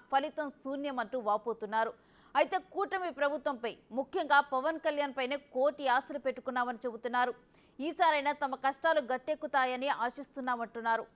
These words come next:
అసలు సముద్ర తీర ప్రాంతంలో గ్రామాలు ఎలా కోతకు గురవుతున్నాయి, ఆస్తులు ఎలా సముద్ర గర్భంలో కలిసిపోతున్నాయి తెలుసుకునే ప్రయత్నం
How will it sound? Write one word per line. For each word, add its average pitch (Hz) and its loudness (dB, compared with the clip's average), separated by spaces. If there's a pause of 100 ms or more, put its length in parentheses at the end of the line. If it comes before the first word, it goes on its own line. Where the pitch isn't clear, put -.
(380)
అసలు 349 -2
సముద్ర 370 0
తీర 330 0
ప్రాంతంలో 285 2
గ్రామాలు 277 4
ఎలా 262 6
కోతకు 302 0
గురవుతున్నాయి, 254 0 (300)
ఆస్తులు 302 2
ఎలా 269 6
సముద్ర 311 2 (100)
గర్భంలో 277 2
కలిసిపోతున్నాయి 277 -2 (180)
తెలుసుకునే 277 -2
ప్రయత్నం 254 -2